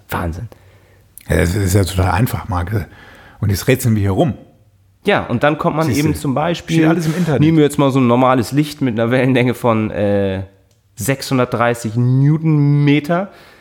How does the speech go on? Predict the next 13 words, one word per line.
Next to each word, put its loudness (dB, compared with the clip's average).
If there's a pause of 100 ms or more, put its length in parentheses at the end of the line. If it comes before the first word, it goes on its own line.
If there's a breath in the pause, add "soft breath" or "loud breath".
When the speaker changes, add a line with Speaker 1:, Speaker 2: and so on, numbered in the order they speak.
(360 loud breath)
Speaker 1:
was -2
sich -2
mit 2
Lichtgeschwindigkeit -2
bewegt. 0
Das -4
hat -4
dann 0
halt -2
die 0
Masse 0
von, 0 (300)
ein 0